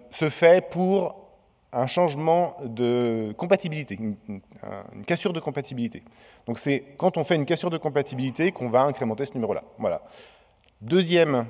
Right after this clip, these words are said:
numéro, le numéro mineur, celui-ci, le semantic versioning nous dit, euh,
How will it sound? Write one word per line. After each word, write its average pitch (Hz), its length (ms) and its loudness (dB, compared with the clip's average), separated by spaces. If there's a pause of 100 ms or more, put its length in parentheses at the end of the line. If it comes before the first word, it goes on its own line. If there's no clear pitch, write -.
(120)
numéro, 135 420 4
le 202 40 2
numéro 135 260 2
mineur, 151 440 2 (340)
celui-ci, 185 680 0 (100)
le 127 300 8
semantic 147 320 -2
versioning 147 360 0
nous 147 120 0
dit, 190 320 -4 (960)
euh, 123 280 8